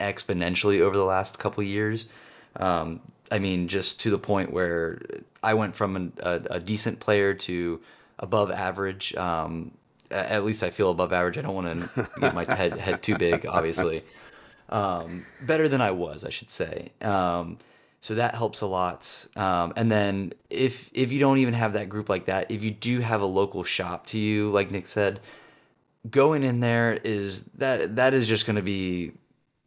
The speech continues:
Speaker 1: practice for you. It, it's in-person practice. You can meet people that potentially wanna play games with you. Like, yes, there's, like, the local league. That's where you go and you meet those people.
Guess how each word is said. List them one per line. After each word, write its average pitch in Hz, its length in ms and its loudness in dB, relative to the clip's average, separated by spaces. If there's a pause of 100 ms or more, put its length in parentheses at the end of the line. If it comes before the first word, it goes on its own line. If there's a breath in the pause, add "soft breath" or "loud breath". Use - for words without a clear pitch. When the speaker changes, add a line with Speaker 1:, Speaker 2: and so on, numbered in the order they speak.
(440)
Speaker 1:
practice 107 400 -2
for 90 200 -4
you. 82 180 -8
It, 98 220 -4
it's - 180 -6
in-person 127 480 -2
practice. 98 540 -2
You 101 100 -6
can 90 240 -6
meet 117 220 0
people 107 380 2
that 98 180 4
potentially 101 360 -2
wanna 95 120 2
play 92 180 -2
games 101 320 2
with 98 80 -4
you. 101 240 2
Like, 90 220 0
yes, 104 240 2
there's, 95 180 2
like, 87 240 0
the 87 120 -10
local 98 360 4
league. 95 300 -2
That's 87 200 0
where 90 120 0
you 85 160 -4
go 95 220 6
and 87 120 0
you 85 80 -6
meet 110 220 0
those 110 140 2
people. 104 460 -2